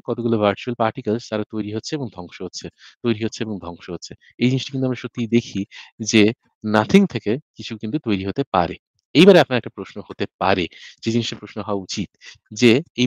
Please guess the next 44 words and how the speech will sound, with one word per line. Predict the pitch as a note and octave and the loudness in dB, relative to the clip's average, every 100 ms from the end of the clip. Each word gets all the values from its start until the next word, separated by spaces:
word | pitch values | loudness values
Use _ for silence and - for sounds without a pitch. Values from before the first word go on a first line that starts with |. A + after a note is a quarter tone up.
| A2 | 0
বিগ | D3 E3 E3+ | 0 0 4
ব্যাং | F3+ C#3 | 4 4
যে | A2 | -2
হলো, | F#2+ F#2 F2+ | -4 -8 -8
যখন | G2+ A2+ | -10 -12
শুরু | - C#3 A2+ | -14 -8 -6
হলো, | E2+ D#2+ - | -6 -10 -4
তার | - D3 | 2 4
মানে | E3 - | 4 2
এই | D3+ | 2
জিনিসগুলো | F3+ F3+ G3+ | 2 0 2
আমরা | G3+ | 4
দেখলাম | E3 C#3+ F#3 F#3 | 4 2 0 0
যে | F3 | -2
হ্যাঁ, | D3+ | -2
নাথিং | A2 A2+ D3 | -4 -6 -4
থেকে | D#3+ | -6
কোনো | D#3 B2+ | -6 -6
জিনিস | B2+ B2+ | -6 -4
তৈরি | A2+ G#2+ | -6 -6
হতে | G#2+ | -4
পারে। | F#2+ C3 - - | -4 -4 -6 -14
কিন্তু | - - D#3+ | -18 -2 0
যেটা | F3 | 0
প্রশ্ন | - D3 F3+ F3 | -2 -8 -6 -6
হওয়া | F3 D3+ | -6 -8
উচিত | C3 C3 B2+ | -6 -4 -4
সেটা | - C3 D#3 | -4 -2 0
হচ্ছে | D3 - C3 - _ _ | 0 0 -4 -4 _ _
যে | D#3 | 0
এই | |
বিগ | C3 - E3 G3 | 0 -4 -4 -2
ব্যাংটা | F#3+ F3 F3+ | -2 -4 -8
শুরু | - C3 | -10 -10
হলো | C3+ C#3 - | -8 -8 -2
কেন? | A2 G2 E2+ - _ _ _ - | 0 0 -4 -14 _ _ _ -8
Who | F3+ - | -8 -6
caused | C3 B2+ B2+ | 0 2 2
this | C3 A2+ G#2+ | 0 -4 -4
big | G2 | -8
bang? | - - _ _ _ _ | -8 -20 _ _ _ _
তার | C3+ | -4
উত্তরটা | C#3 - E3 D3+ | -4 -4 0 0
হচ্ছে | C#3+ - | 0 0